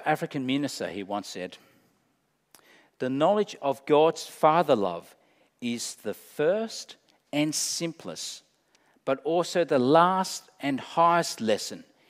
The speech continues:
in the school of prayer. Know this, the Father's love."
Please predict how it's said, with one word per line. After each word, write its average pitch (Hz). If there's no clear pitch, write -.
in 110
the 107
school 123
of 107
prayer. 87
Know 123
this, -
the 92
Father's 104
love." 78